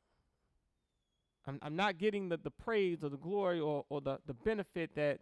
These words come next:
that I wanted to get from this particular job or outcome or situation. What I want us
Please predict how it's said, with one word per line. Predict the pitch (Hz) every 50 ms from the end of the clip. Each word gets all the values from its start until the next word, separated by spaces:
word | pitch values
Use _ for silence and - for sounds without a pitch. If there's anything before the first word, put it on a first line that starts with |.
| -
that | - 147 147 143 - - -
I | - 156 156
wanted | 151 151 165 226 233 214 214 -
to | - 185
get | 151 180 190 165 -
from | - 170 165 156
this | 175 175 -
particular | - 175 - - - - 165 147 139
job | 123 117 139 143 143 139 131
or | 131 -
outcome | 147 147 139 - - 139 131
or | 127
situation. | - 127 123 - 127 123 123 117 110 - - - 120 - _ _ _ _ _ _ _ _ _ _ _ _ _ _ _ _ _ _ _ _ _ _ _ _ _ _ _ -
What | 151 220 302 330
I | 330 320
want | 311 294 277 269
us | 269 262